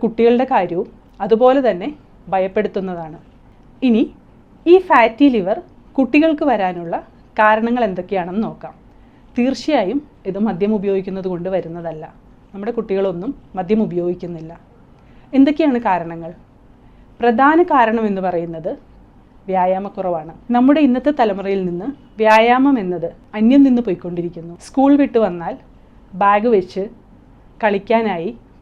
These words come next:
പറമ്പിലേക്കോ അല്ലെങ്കിൽ ഗ്രൗണ്ടുകളിലേക്കോ ഓടിയിരുന്നൊരു തലമുറ ഇന്നില്ല. പകരം ടി വിയോ മൊബൈലോ ആയി അല്ലെങ്കിൽ ട്യൂഷനായി നമ്മുടെ കുട്ടികൾ എവിടെയെങ്കിലും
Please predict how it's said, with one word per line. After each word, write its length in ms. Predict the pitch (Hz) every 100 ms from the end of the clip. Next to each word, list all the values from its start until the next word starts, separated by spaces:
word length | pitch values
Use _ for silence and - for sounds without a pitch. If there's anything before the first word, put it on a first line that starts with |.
| -
പറമ്പിലേക്കോ 640 | 202 196 214 214 214 180 170 -
അല്ലെങ്കിൽ 300 | 190 190 196 190
ഗ്രൗണ്ടുകളിലേക്കോ 720 | 190 185 190 214 220 226 226 202
ഓടിയിരുന്നൊരു 460 | 180 185 175 180 185
തലമുറ 340 | 175 165 160 175 - - - 196
ഇന്നില്ല. 320 | 196 170 160 165 - _ 208
പകരം 340 | 190 175 233 - - - - - -
ടി 120 | 226 220
വിയോ 240 | 220 202 - - - - 202
മൊബൈലോ 420 | 202 214 214 226 190
ആയി 160 | 170 277 - - - - -
അല്ലെങ്കിൽ 280 | 196 190 202 -
ട്യൂഷനായി 540 | 226 220 247 185 175 233 - - 220
നമ്മുടെ 200 | 240 277
കുട്ടികൾ 300 | 220 180 185 254 - - - 196
എവിടെയെങ്കിലും 540 | 202 240 180 175